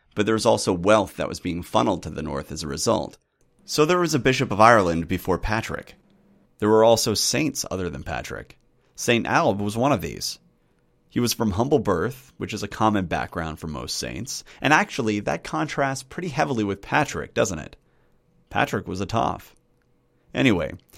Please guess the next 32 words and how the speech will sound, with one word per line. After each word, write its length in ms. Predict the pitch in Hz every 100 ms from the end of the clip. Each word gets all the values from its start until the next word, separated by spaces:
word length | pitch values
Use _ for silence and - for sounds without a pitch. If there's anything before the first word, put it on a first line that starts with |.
| -
so 180 | - 131
Alv 360 | - 185 220 170
was 280 | 151 147 135
apparently 640 | 131 - 185 180 101 95
the 140 | 92
child 340 | 92 120 120 139
of 80 | 135
a 40 |
slave 640 | - 92 82 78 76 90 -
and 120 | -
was 160 | 101 87
raised 360 | 85 78 82
by 140 | 80 82
a 60 |
wolf, 440 | 87 120 80 - - _ _ _ -
and 140 | 95
then 80 | 90
baptized 720 | 85 107 131 - 80 78 82
by 140 | 82 78
Palladius, 680 | - 131 143 92 - -
the 120 | -
first 300 | - 73 71
Bishop 240 | - 73 -
of 120 | 80
Ireland. 440 | 90 101 80 - - _ _ _ _ _ -
The 80 |
story 280 | 120 208 214
goes 360 | 147 160 143 110
that 160 | 101 -
after 280 | 175 190
traveling 520 | 170 156 143 135 117 107
Europe 380 | 123 95 80